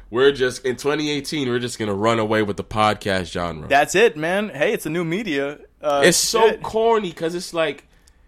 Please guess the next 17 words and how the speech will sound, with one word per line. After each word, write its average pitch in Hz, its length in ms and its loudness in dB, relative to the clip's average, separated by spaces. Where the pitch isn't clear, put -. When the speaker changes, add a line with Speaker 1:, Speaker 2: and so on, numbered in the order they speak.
Speaker 1:
and 139 100 2
I 170 80 8
was 185 120 4
just - 120 -10
telling 175 220 -2
somebody 156 400 -2
the 139 140 -2
other 127 160 -6
day, 139 280 -4
it's 127 180 -10
like, 113 300 -8
these 190 240 -4
people 190 400 -8
that 139 140 0
already 139 320 -2
have 143 300 -4
names 113 800 -6